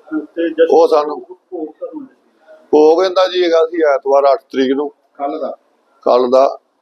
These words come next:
Speaker 2: ਤੇ ਅਸੀਂ ਕੱਲ੍ਹ ਇਹ ਕਿਹਾ ਸੀ ਵੀ ਜੇ ਸਾਨੂੰ ਇਨਸਾਫ ਨਾ ਮਿਲਿਆ, ਅਸੀਂ ਭੋਗ ਕੈਂਸਲ ਕਰ ਦਿਆਂਗੇ।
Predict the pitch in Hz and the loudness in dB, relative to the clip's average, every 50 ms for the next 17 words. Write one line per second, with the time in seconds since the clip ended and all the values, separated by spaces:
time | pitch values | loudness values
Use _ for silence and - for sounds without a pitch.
0 | _ - - - - - - 110 139 143 160 156 135 - 151 143 143 147 147 151 | _ -20 -14 -8 -6 -2 0 0 0 2 0 -2 -2 0 2 2 2 4 4 4
1 | 147 147 147 143 - - 151 160 - - 143 147 147 143 143 143 143 139 135 135 | 4 4 2 0 -2 -2 -2 -2 0 2 2 4 4 4 4 2 0 -2 -4 -6
2 | 120 - 120 131 143 147 147 139 131 135 143 143 135 - 120 117 120 127 131 127 | -6 -2 2 4 4 4 4 2 0 -2 -2 -6 -8 -2 0 2 2 2 0 0
3 | 123 113 120 131 135 139 131 135 135 135 135 135 131 _ _ _ _ _ _ - | 0 0 2 2 2 2 2 4 4 4 4 2 -2 _ _ _ _ _ _ -6
4 | - 127 131 123 147 143 120 - 120 113 120 127 123 _ - 113 113 110 - 139 | -2 -2 0 0 0 -2 0 2 2 2 2 2 -2 _ -4 -4 -4 0 0 0
5 | 143 131 143 135 127 123 131 135 135 135 135 135 | 0 2 2 0 0 2 0 0 0 0 0 -2